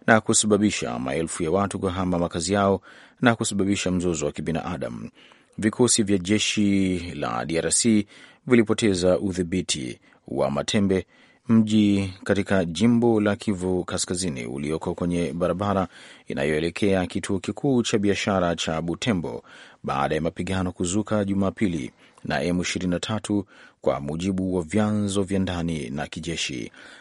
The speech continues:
Mapigano yalianza Jumatatu katika vilima vya Matembe na mji jirani wa Vutsorovia. Msemaji wa washirika wa Kinshasa wanaoendesha shughuli zao za mapambano na serikali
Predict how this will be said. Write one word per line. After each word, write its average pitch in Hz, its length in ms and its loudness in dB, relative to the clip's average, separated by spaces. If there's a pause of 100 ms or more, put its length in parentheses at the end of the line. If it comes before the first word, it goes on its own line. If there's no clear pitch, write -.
(120)
Mapigano 113 480 4
yalianza 95 500 2
Jumatatu 82 680 -2 (480)
katika 101 280 2
vilima 110 400 2
vya 101 220 0
Matembe 90 580 -2
na 65 160 -4
mji 87 220 -4
jirani 98 640 -2 (160)
wa 62 320 -4 (400)
Vutsorovia. 90 1000 2 (360)
Msemaji 90 880 -2
wa 87 280 0
washirika 101 640 -2
wa 104 400 2
Kinshasa 87 720 -2 (500)
wanaoendesha 90 1300 -2
shughuli 90 360 -4
zao 85 520 -2
za 76 140 -6
mapambano 87 580 -4
na 82 140 -4
serikali 104 580 -2